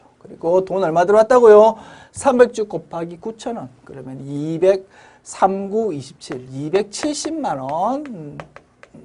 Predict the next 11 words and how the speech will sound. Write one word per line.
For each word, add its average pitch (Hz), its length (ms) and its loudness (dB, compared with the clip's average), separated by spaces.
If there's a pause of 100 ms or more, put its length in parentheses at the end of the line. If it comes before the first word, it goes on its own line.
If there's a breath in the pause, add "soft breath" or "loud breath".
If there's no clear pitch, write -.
(140)
돈이 139 280 -12
들어오겠죠. - 540 -20
뭐 - 160 -20 (160)
현금으로 190 580 -2
받았다라고 175 540 -4
할까요? 180 540 -2 (100)
현금. 127 260 -20 (520 soft breath)
그러면 151 380 -10
이제 170 180 -6 (220 loud breath)
차입 226 260 -2
금액만큼 185 640 -2